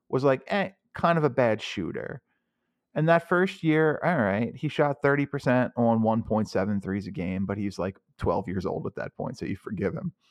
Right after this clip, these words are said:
Then he shoots forty-two point seven percent on four attempts a game. Then he shoots forty-three point four on six attempts a game. And he's currently making fifty-six percent of his threes on eight point three a game.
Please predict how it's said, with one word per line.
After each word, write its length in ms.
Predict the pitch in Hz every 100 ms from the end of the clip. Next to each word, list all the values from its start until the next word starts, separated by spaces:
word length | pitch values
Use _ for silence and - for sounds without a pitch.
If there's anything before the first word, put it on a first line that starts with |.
| _ _ _ _ _ _ -
Then 140 | 156
he 60 | 190
shoots 200 | 202 190
forty-two 500 | - 165 156 - 147
point 380 | - 113 117 -
seven 300 | 127 117 113
percent 380 | 120 - 107
on 100 | 101
four 320 | 101 110 107 90
attempts 440 | - - 101 95
a 40 |
game. 340 | 76 76 62 147 _ _ _ _
Then 140 | - 165
he 40 |
shoots 280 | 175 185 160
forty-three 560 | - 160 151 - 147 135
point 260 | 131 117
four 420 | - - 113 104
on 140 | 85 104
six 300 | - 147 -
attempts 340 | 104 101 95
a 60 | 92
game. 320 | 87 60 - - _ _
And 180 | - 143
he's 200 | 131 160
currently 360 | - 190 175 180
making 420 | 160 151 143 127 - -
fifty-six 580 | 165 - 160 - 143 -
percent 380 | 139 - 127
of 60 | 117
his 100 | 110
threes 400 | - 101 113 107
on 160 | 98 98 -
eight 240 | 120 -
point 320 | - 113 80
three 300 | - 113 104
a 40 | 90
game. 420 | 101 87 - -